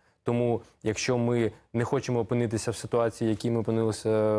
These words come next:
осінню двадцять третього року, коли ми півроку чекали там розблокування допомоги, то про це треба говорити вже зараз. І це,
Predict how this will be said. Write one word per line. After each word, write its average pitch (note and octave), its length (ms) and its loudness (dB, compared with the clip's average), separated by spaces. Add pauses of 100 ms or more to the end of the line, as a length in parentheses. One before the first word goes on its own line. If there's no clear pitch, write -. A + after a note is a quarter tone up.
(180)
осінню A2+ 440 -2
двадцять A2 260 -2
третього C#3+ 360 0
року, G#2+ 220 -2
коли A2 160 -2
ми G#2+ 100 0
півроку A2 440 0
чекали G#2 440 0
там G2+ 260 -6 (240)
розблокування A2 640 0
допомоги, G2+ 580 -2 (260)
то G#2+ 280 2
про A2+ 160 -2
це G3+ 160 0
треба F#3 220 0
говорити D#3 360 0
вже C#3+ 160 0
зараз. F#2 380 -4
І C3+ 60 -4
це, E4 340 0